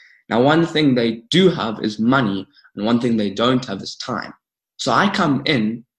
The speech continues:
uh, with my team of six people, and we come in and say, "Listen, we wanna put you on top podcasts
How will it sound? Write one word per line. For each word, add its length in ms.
uh, 240
with 140
my 180
team 260
of 140
six 280
people, 460
and 260
we 200
come 160
in 80
and 120
say, 140
"Listen, 380
we 80
wanna 220
put 260
you 120
on 260
top 200
podcasts 500